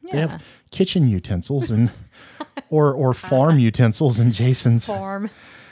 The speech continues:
Speaker 1: Jason's, uh, Jason's case. And I wanna make one more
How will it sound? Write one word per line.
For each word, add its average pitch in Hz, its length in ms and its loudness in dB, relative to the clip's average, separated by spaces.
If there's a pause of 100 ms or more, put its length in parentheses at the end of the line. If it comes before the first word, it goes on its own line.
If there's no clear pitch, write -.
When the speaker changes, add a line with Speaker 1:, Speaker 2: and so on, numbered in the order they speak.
(340)
Speaker 1:
Jason's, 127 640 -2
uh, 113 480 -4 (640)
Jason's 120 400 -6
case. 120 300 -4 (720)
And 160 120 0
I 160 40 2
wanna 196 160 2
make 170 180 2
one 208 540 2
more 185 560 0